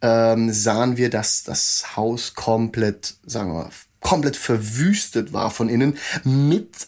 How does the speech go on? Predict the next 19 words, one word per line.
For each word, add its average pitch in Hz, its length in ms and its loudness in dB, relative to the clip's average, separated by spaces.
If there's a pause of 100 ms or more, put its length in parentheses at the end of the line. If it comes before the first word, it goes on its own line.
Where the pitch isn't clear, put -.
(540)
aber 147 240 2
mit 165 380 2
allen 190 420 6
Gegenständen, 175 800 2
allen 160 240 2
privaten 156 880 -4
Gegenständen 156 580 2
und 151 160 4
Möbeln 165 680 4
und 147 200 2 (420)
also 131 220 0
selbst 143 540 0 (160)
Lebensmittel, 151 1120 4 (200)
die 147 120 0
da 139 140 4
noch, 139 280 -2
äh, 135 40 -6
rumlagen 143 760 2
und 131 180 -2